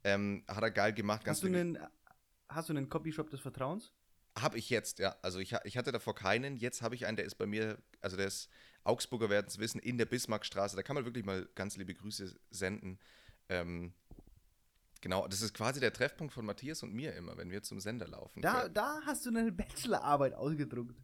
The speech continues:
Speaker 1: Ja, und, äh, ich werde, also der Typ war so, es war, glaub ich, der netteste Mensch, mit dem ich je telefoniert habe, <laughs> das muss ich mal sagen. Und auch der so hilfsbereit, der hat einfach Bock gehabt, der hat Bock gehabt, mir zu helfen.
Speaker 2: Krass.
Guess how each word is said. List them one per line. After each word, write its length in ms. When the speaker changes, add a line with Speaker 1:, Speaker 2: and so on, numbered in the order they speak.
Speaker 1:
Ja, 360
und, 220
äh, 200
ich 240
werde, 340
also 180
der 300
Typ 260
war 140
so, 680
es 160
war, 80
glaub 160
ich, 80
der 120
netteste 460
Mensch, 280
mit 160
dem 120
ich 100
je 100
telefoniert 580
habe, 240
<laughs> 20
das 280
muss 120
ich 80
mal 120
sagen. 300
Und 100
auch 140
der 260
so 180
hilfsbereit, 800
der 140
hat 60
einfach 220
Bock 220
gehabt, 300
der 80
hat 100
Bock 160
gehabt, 280
mir 120
zu 140
helfen. 340
Speaker 2:
Krass. 380